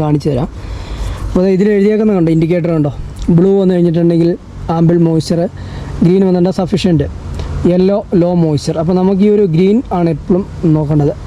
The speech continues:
സഫിഷ്യൻറ്റ് മോയ്സ്ചറിൽ. അപ്പോൾ ഇൻഡിക്കേറ്ററിൽ ഇവിടെ ലൈറ്റ് തെളിയും. റെഡ് വരുമ്പോൾ very low moisture. അപ്പോൾ ഉണങ്ങിയ മണ്ണൊക്കെ ആണെങ്കിൽ ഒത്തിരി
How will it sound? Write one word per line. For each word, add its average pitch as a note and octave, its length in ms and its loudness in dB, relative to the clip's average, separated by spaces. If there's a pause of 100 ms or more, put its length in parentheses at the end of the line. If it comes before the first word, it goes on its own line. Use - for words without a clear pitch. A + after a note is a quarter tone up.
(120)
സഫിഷ്യൻറ്റ് E3+ 460 2
മോയ്സ്ചറിൽ. D#3 460 0
അപ്പോൾ D3+ 180 -2
ഇൻഡിക്കേറ്ററിൽ F3+ 460 2
ഇവിടെ F3 220 0
ലൈറ്റ് D#3+ 300 0
തെളിയും. C#3 220 0 (640)
റെഡ് F3 200 4
വരുമ്പോൾ G3 280 2
very F3+ 240 2 (100)
low F#3+ 100 2 (100)
moisture. D3+ 360 -2 (200)
അപ്പോൾ D3+ 200 0
ഉണങ്ങിയ F3 360 2
മണ്ണൊക്കെ D#3 340 0
ആണെങ്കിൽ D3 320 2
ഒത്തിരി E3+ 260 0